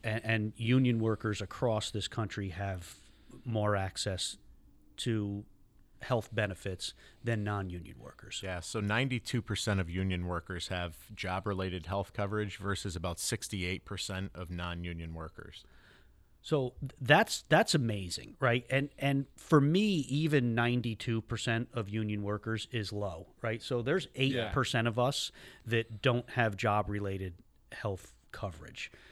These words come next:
Speaker 1: Um, I'm not sure why that is. I'm not sure how a union worker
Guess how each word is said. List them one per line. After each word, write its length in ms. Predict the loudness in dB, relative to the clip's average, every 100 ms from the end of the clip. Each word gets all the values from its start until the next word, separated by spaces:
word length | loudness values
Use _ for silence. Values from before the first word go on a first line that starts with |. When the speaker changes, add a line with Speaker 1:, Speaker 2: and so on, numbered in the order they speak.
| -20 _
Speaker 1:
Um, 300 | -6 -6 -6 -2
I'm 120 | 0
not 160 | 0
sure 160 | 0 0
why 300 | 0 0 0
that 220 | -2 -2
is. 340 | -2 -4 -6 -6
I'm 120 | -4
not 120 | -4
sure 280 | -4 -6 -4
how 460 | -6 -4 0 0 0
a 20 |
union 680 | -4 -6 -4 -2 -2 -2 -2
worker 520 | -4 -2 0 0